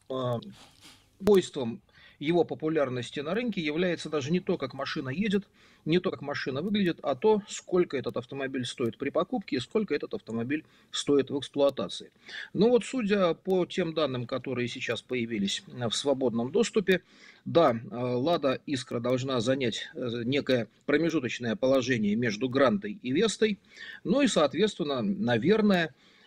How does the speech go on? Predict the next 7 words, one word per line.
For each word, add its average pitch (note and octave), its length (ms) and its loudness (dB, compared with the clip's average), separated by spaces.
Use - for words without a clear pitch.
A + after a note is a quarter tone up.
э, B2 280 2
с - 120 -6
учётом C3 560 2
даты C3+ 380 2
выпуска D3+ 440 -2
этого C3 280 0
автомобиля, G3 800 0